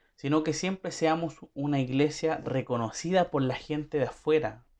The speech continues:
por los no creyentes, como una iglesia bíblica, una iglesia donde se demuestra que se ama al Señor. Ayúdanos, Señor, como iglesia local,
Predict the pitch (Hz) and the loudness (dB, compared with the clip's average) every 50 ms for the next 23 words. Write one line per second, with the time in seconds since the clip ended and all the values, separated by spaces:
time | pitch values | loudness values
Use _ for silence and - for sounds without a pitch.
0 | _ _ _ - 117 113 110 113 120 127 139 143 139 139 131 123 139 151 156 156 | _ _ _ -8 -6 -6 -4 -2 2 2 2 2 2 0 0 2 2 0 0 -2
1 | - - 156 - _ _ _ _ _ _ _ _ _ _ - 131 123 123 123 123 | -6 -12 -12 -12 _ _ _ _ _ _ _ _ _ _ -10 -8 -4 -2 -2 -2
2 | 120 120 117 110 117 120 123 127 127 - - 123 117 - - - 123 127 127 127 | 0 0 -2 -2 0 0 -2 -2 -2 -4 -6 -6 -8 -8 -8 -8 -6 -4 -4 -4
3 | 123 127 127 - 123 131 135 - - 117 113 110 110 107 104 117 120 120 120 - | -4 -6 -6 -6 -8 -8 -8 -8 -10 -8 -6 -6 -6 -4 -2 -2 -2 -2 -2 -2
4 | - 131 127 131 - _ _ _ _ _ _ - - 123 120 120 120 113 117 - | -4 -4 -4 -4 -8 _ _ _ _ _ _ -10 -2 0 0 2 2 0 0 0
5 | - 123 110 110 104 107 117 135 156 180 180 _ - - 175 170 - - 131 - | -2 -4 -2 -2 -2 -2 0 2 0 0 -2 _ -10 -8 -8 -8 -8 -10 -12 -10
6 | - 123 117 113 120 123 127 127 123 123 - - - - 113 113 110 - - 104 | -6 -4 -2 0 0 0 0 -2 -2 -4 -6 -8 -8 -8 -8 -8 -8 -8 -10 -8
7 | 101 101 104 - _ _ _ _ _ _ _ _ _ _ _ _ - 110 113 120 | -8 -8 -10 -14 _ _ _ _ _ _ _ _ _ _ _ _ -6 -4 0 2
8 | 147 165 175 180 175 175 156 - 165 156 160 170 180 190 175 - _ _ _ _ | 4 6 6 4 4 2 0 0 2 2 2 4 2 0 -2 -4 _ _ _ _
9 | - - 127 120 120 120 120 135 139 139 - 139 123 120 117 - 135 135 147 - | -12 -8 -4 -2 -2 -2 0 0 0 0 0 0 2 2 2 4 4 4 2 2
10 | - | -2